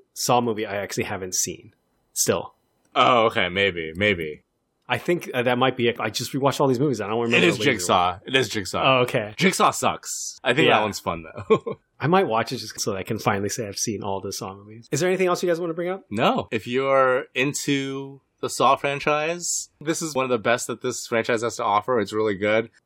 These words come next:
Speaker 2: Kind of return to form for
Speaker 1: Yeah.
Speaker 2: the Saw franchise. I really dug this one. It was really
Speaker 1: Yeah.
Speaker 2: fun. Tobin
Speaker 1: Yeah.
Speaker 2: Bell, Shawnee Smith, top tier Saw. I like this one.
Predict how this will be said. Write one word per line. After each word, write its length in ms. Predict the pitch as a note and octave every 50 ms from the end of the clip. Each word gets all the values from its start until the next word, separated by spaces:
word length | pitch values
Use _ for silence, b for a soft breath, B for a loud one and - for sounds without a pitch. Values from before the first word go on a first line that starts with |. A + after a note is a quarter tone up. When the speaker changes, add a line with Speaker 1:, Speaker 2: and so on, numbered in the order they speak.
| _ _
Speaker 2:
Kind 200 | - - B2 A#2+
of 60 | A2+
return 300 | G#2+ G#2+ - - A2 A2 G#2
to 60 | F#2+
form 480 | - - G2 G2 G2 G2 G#2 G#2 G2 -
for 520 | - G#2 G2 F#2+ F#2+ F#2+ F#2 F#2+ F#2 F#2 - _ _ _ _
Speaker 1:
Yeah. 220 | A2 A2+ B2 G2+ - - _
Speaker 2:
the 60 | G#2+
Saw 220 | - - A2 G2+ G2
franchise. 520 | - G#2 G2+ F#2 - A2 G#2 G#2 G2+ G2+
I 280 | F#2+ F2+ F2 F2 F2 E2+ D#2+
really 280 | F#2 F#2+ F#2 F#2+ F2+
dug 200 | D#2 F#2 E2+ E2+
this 180 | F#2+ F2+ - -
one. 420 | G2 F2+ F2 F2 F2 F2 F2 F2+ - _ F#2
It 40 |
was 120 | F2+ F2 F#2
really 200 | F#2 F2+ E2+ E2
Speaker 1:
Yeah. 60 | -
Speaker 2:
fun. 280 | F2+ E2 D#2+ E2 D#2+ - _ _
Tobin 280 | - A2 G2 G2+ G2
Speaker 1:
Yeah. 80 | A#2 C#3+
Speaker 2:
Bell, 340 | G2+ G2 F#2+ G2 G2+ G2 - _
Shawnee 340 | - - A2+ G2+ G2+ G2+ F#2+
Smith, 380 | - - G2+ F#2+ G2+ G2 - -
top 180 | - A2 -
tier 160 | - A#2+ G#2+
Saw. 380 | G2 - - G#2 G#2 G#2 G#2+ G#2+
I 80 | - F#2
like 220 | F#2+ F#2+ F2+ -
this 160 | E2 - - E2+
one. 180 | D#2 D2+ D2+